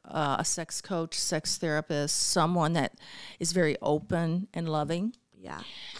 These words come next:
Speaker 1: they can really make a difference in your life, even if it's just a few sessions. They can really help you. But it does come down to self-love and permission.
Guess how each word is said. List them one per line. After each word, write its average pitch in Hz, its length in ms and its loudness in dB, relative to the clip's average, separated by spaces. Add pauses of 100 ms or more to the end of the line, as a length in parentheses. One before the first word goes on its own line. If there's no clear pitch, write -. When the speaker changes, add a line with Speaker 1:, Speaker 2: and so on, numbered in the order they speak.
(140)
Speaker 1:
they 180 160 -6
can 185 380 -8
really 180 320 4
make 185 200 4
a 196 40 4
difference 180 380 2
in 180 100 4
your 185 120 4
life, 175 340 2
even 185 340 0
if 175 140 0
it's 175 160 2
just - 240 0
a 185 60 0
few 165 180 -4
sessions. - 680 -2
They 170 80 0
can 160 200 -2
really 165 280 0
help - 280 -6
you. - 160 -10 (600)
But 175 180 -2
it 151 100 -4
does 170 280 2
come 185 220 -2
down 175 240 2
to 175 140 -2
self-love 165 1080 -2 (1040)
and 156 340 -6
permission. - 520 -4